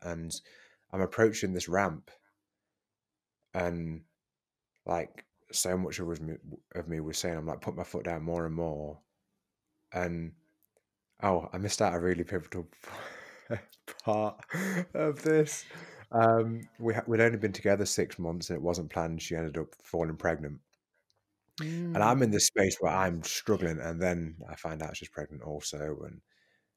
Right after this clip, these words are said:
Speaker 1: it just felt like so much, so much to handle. Like, I can't even figure out, like, what's going on for me, and then this is happening, and, like, and then she's all, she's, like,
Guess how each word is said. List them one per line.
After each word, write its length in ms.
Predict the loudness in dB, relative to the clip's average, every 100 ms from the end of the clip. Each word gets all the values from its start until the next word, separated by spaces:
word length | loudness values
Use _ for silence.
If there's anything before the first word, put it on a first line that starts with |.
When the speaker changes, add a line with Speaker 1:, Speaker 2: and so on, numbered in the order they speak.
| _ _
Speaker 1:
it 180 | -6 -4
just 180 | -2 -2
felt 200 | -2 -2
like 200 | -4 -4
so 360 | -6 -4 -6 -8
much, 640 | -8 -8 -10 -14 -14 -16 _
so 260 | -4 -2 -2
much 160 | -4
to 60 | -6
handle. 160 | -6
Like, 160 | -6 -6
I 40 |
can't 200 | -4 -4 -4
even 120 | -6
figure 220 | -4 -2
out, 140 | -2
like, 200 | -4 -6 -8
what's 180 | -10 -8
going 200 | -6 -8
on 100 | -10
for 140 | -8
me, 300 | -6 -4 -6
and 100 | -8
then 180 | -10 -10
this 140 | -10
is 80 | -8
happening, 440 | -8 -10 -10 -8 -8
and, 240 | -10 -14 -14
like, 280 | -14 -14 -18 -20 -20 -16
and 100 | -8
then 80 | -6
she's 220 | -4 -4
all, 100 | -4
she's, 260 | -4 -6 -8 -4
like, 280 | -4 -4